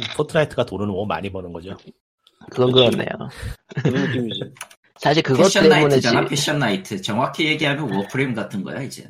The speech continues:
Speaker 2: 사실 그것 때문에 에픽이랑 애플이 싸우고 있는 거기도 하고. 예.
Speaker 4: 음.
Speaker 2: 그리고 이게 좀 골 때리는데, 삼 일자 공판에서는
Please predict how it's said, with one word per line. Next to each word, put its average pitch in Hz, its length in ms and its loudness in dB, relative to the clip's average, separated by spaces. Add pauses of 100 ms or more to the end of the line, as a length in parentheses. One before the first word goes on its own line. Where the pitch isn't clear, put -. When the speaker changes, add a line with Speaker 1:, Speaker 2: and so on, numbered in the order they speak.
(120)
Speaker 2:
사실 170 360 2
그것 139 320 2
때문에 160 400 4
에픽이랑 131 500 2
애플이 110 360 0
싸우고 117 340 6
있는 85 180 0
거기도 - 360 -2
하고. 110 340 -2 (340)
예. - 40 -6 (580)
Speaker 4:
음. 202 60 -4
Speaker 2:
그리고 156 720 8
이게 139 300 6
좀 143 180 4
골 127 200 6
때리는데, 147 500 6
삼 233 200 2
일자 254 300 4
공판에서는 131 1200 4